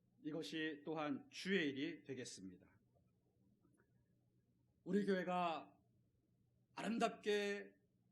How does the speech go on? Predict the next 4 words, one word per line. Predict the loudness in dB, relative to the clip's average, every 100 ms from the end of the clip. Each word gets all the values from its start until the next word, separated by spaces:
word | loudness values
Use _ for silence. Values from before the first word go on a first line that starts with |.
| _
하나 | -4 4 6 6
되고 | 2 -2 -4 -4 -10 -20 -20 _ _ _ _ _ _ _ _ _
또 | -4 -2 -4 -6
성장하고 | 0 2 4 4 2 -2 -2 -4 -6